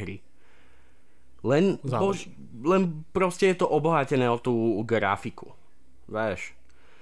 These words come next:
Speaker 2: Jasné.
Speaker 1: Takže toto je jeden konkrétny remake, ku ktorému sa takto vyjadrím. A ďalší remake, cel-,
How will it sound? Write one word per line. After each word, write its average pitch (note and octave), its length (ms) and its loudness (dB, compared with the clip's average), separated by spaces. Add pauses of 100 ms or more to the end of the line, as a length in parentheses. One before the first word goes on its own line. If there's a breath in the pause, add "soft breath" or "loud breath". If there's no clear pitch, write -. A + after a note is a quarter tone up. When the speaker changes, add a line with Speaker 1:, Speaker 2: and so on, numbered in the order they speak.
Speaker 2:
Jasné. C3 240 -4 (160)
Speaker 1:
Takže G#2 640 4 (480)
toto - 240 2
je G3+ 80 10
jeden C#3 240 6
konkrétny B2 880 4
remake, A2+ 480 4
ku - 160 -4
ktorému A2+ 320 2
sa A2 160 -4
takto G#2 320 0
vyjadrím. G#2 560 0 (960 loud breath)
A A#2+ 400 4
ďalší D3 720 4
remake, B2+ 480 4
cel-, A#2 320 2